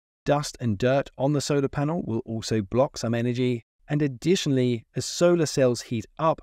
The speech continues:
from the wasted energy, their efficiency will decrease. And after we've generated all that energy, we then also have energy losses from the inverter and also the wires. So this red L E D cannot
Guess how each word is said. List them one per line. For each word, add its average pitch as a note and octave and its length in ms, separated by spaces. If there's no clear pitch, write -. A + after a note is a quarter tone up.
from F#3 380
the D3+ 100
wasted B2 460
energy, A#2 540
their A2 100
efficiency G2+ 800
will F#2+ 180
decrease. G2 640
And B2+ 180
after F3 320
we've C#3+ 200
generated C3 600
all C3+ 120
that G#2 160
energy, B2 560
we D3 200
then E3 380
also F#3+ 360
have C3 300
energy A2+ 320
losses A#2 480
from F#2+ 220
the F#2 160
inverter A#2 600
and - 100
also A#2 300
the F#2+ 100
wires. G#2 480
So C3+ 160
this D3+ 280
red C#3+ 360
L C#3 140
E C3 80
D A#2+ 360
cannot B2+ 380